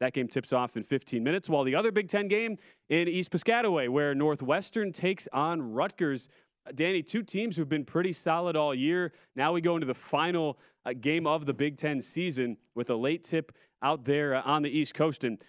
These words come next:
looking at where the market has gone, pretty steady as far as the side. Has not budged off an opener of Rutgers minus five, but, uh, the total is getting some attention where,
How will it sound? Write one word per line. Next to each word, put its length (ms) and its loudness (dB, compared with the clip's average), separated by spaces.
looking 300 -2
at 80 -2
where 120 2
the 120 0
market 420 2
has 140 -2
gone, 280 0
pretty 360 0
steady 580 -2
as 140 0
far 240 2
as 100 -4
the 60 -8
side. 320 0
Has 160 0
not 260 0
budged 300 2
off 160 2
an 80 0
opener 320 0
of 220 0
Rutgers 440 -2
minus 320 -2
five, 380 0
but, 140 -2
uh, 40 -10
the 100 -4
total 360 0
is 240 -2
getting 360 0
some 240 2
attention 560 0
where, 320 2